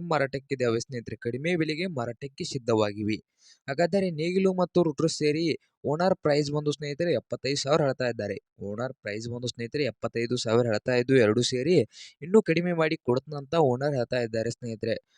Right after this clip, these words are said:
ಹಾಗಾದರೆ ಈ ನೇಗಿಲು ಮತ್ತು ಈ ರೋಟರು ಇರುವ ಲೊಕೇಶನ್ ವಿಷಯಕ್ಕೆ ಬಂದರೆ ಸ್ನೇಹಿತರೆ, ಕೊಪ್ಪಳ ಜಿಲ್ಲೆಯ ಯಲಬುರ್ಗಾ ಸ್ನೇಹಿತರೆ. ಕೊಪ್ಪಳ ಜಿಲ್ಲೆಯ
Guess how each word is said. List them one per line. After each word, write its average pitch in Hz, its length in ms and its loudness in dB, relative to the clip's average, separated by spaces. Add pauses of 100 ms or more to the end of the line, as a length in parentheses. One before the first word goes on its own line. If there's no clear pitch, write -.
(160)
ಹಾಗಾದರೆ 156 460 0
ಈ 151 160 -4
ನೇಗಿಲು 175 420 0
ಮತ್ತು 175 360 -2
ಈ 151 120 2
ರೋಟರು 139 360 2
ಇರುವ 147 280 4
ಲೊಕೇಶನ್ 135 480 -2
ವಿಷಯಕ್ಕೆ 131 320 -6
ಬಂದರೆ 117 300 -6
ಸ್ನೇಹಿತರೆ, 135 400 0 (540)
ಕೊಪ್ಪಳ 180 300 4
ಜಿಲ್ಲೆಯ 160 540 0
ಯಲಬುರ್ಗಾ 120 480 0
ಸ್ನೇಹಿತರೆ. 113 420 -8 (160)
ಕೊಪ್ಪಳ 104 360 -6
ಜಿಲ್ಲೆಯ 110 380 -4